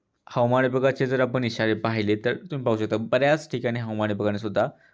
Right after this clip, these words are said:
मुसळधार, अतिमुसळधार पावसाचे इशारे दिलेले आहेत. म्हणजे राज्याच्या बऱ्याच ठिकाणी किंवा बऱ्याच जिल्ह्यांमध्ये पाऊस हा सक्रिय उद्यासुद्धा राहील. इशारे जर पाहिले तर गोंदिया, गडचिरोली, अ, गोंदिया आणि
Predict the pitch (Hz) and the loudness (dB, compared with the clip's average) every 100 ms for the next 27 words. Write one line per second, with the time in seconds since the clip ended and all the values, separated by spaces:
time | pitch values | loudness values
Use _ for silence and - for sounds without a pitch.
0 | - 107 101 107 104 110 104 101 101 101 | -8 -6 0 2 4 2 2 0 -4 -2
1 | 107 101 101 92 98 107 95 98 98 107 | 0 0 0 -2 -2 -2 -4 -4 -2 -2
2 | 101 95 98 101 101 110 110 110 104 107 | -2 -2 -2 0 0 -2 -2 0 0 -2
3 | 107 104 101 107 113 - 113 120 104 90 | -4 -2 0 0 -2 -4 0 2 0 -6
4 | _ - - _ 135 120 117 120 113 110 | _ -20 -20 _ 0 2 4 4 2 -2
5 | 110 107 107 113 120 - _ - 104 104 | -2 -2 -2 -2 -4 -8 _ 0 0 0
6 | 110 - _ - 101 101 - - 101 - | -4 -14 _ -10 -4 -4 -4 -6 -6 -6
7 | 101 104 107 101 98 104 110 113 110 110 | -2 0 0 -2 -2 -2 2 2 2 0
8 | 120 - _ _ _ _ _ _ _ 127 | -2 -10 _ _ _ _ _ _ _ -4
9 | 127 139 135 139 135 123 123 127 131 127 | 2 4 4 0 2 2 0 0 -2 2
10 | 127 127 110 110 110 110 120 123 135 _ | 2 2 -2 -2 -2 0 0 0 -6 _
11 | _ _ - 101 110 104 127 117 113 107 | _ _ -6 0 0 0 -4 -4 -2 0
12 | 101 120 120 131 - - 110 139 180 | 0 0 0 0 0 -2 -2 0 -2